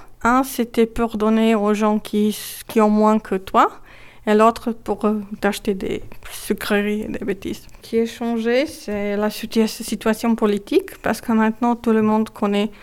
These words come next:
la politique. Avant, on ne, on ne le parlait pas de ça. Au moins, on ne parlait pas à haute voix. Et ce qui est resté comme le bien, comme un exemple de positif, c'est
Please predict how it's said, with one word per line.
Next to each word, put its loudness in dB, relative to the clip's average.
la 4
politique. 0
Avant, 2
on 4
ne, 4
on 0
ne 4
le 0
parlait 0
pas -2
de -2
ça. -4
Au 2
moins, 8
on 4
ne 0
parlait 2
pas -2
à 2
haute -6
voix. 2
Et 4
ce -6
qui 2
est 8
resté 4
comme 2
le 4
bien, 2
comme 2
un 2
exemple 0
de -2
positif, 2
c'est 0